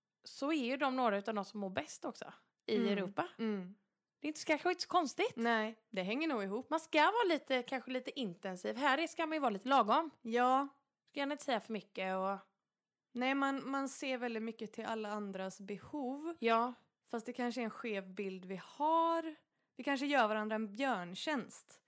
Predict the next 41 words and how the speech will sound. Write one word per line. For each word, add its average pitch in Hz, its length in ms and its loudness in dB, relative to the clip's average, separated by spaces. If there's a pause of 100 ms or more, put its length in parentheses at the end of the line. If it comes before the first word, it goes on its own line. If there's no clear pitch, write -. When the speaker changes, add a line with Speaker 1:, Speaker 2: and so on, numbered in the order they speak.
(120)
Speaker 2:
genom 226 240 -2
att 214 140 -4
inte 240 440 -4
vara 202 340 2
så - 120 -10
ärliga 214 320 -2
med 226 180 0
varandra. 156 240 -2
Speaker 1:
Ja, 220 260 4 (720)
det 233 120 -2
tror 226 260 0
jag. 294 100 6
Speaker 2:
För 269 40 4
då 247 60 4
rinner 196 260 0
det 196 60 2
över 165 200 0
sen 180 220 -4
och 180 60 -8
så - 80 -6
blir 214 180 0
det 190 80 -4
fel 247 540 -2
istället, 190 80 -6
Speaker 1:
Ja, 233 260 8 (100)
precis. 220 260 0
Speaker 2:
liksom. 247 420 0 (1000)
Nej, 226 120 2
men 285 120 0
det, 311 80 0
ja, 302 280 2 (160)
att, 285 160 0
att 294 280 -4 (120)
få, - 200 -6 (120)
att 294 300 -4 (260)
få - 260 -10
ut 403 640 2 (400)
sina 302 480 -2
aggressioner, 330 880 0
sin, 233 420 -4
eh, 170 880 0